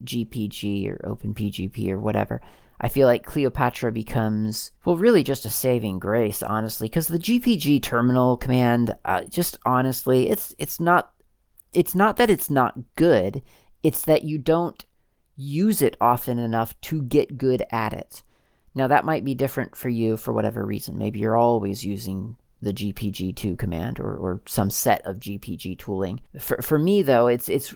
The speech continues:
it's really something I use very, very infrequently. And so, you know, like, the, most of my interactions with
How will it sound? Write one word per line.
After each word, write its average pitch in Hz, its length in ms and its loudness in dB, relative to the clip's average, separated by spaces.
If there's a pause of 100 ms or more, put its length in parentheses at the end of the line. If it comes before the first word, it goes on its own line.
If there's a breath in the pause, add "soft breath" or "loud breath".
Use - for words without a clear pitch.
it's - 260 -4
really 180 400 2
something 139 380 -2
I 123 140 2
use 120 500 2
very, 143 480 4
very 117 400 0
infrequently. 117 800 -6 (480 soft breath)
And 120 160 -6
so, 127 480 4 (140)
you 143 120 0
know, 131 140 4
like, 135 180 2
the, 131 200 -2
most 165 400 4
of 185 60 2
my 165 160 0
interactions 135 800 -2
with 110 220 -6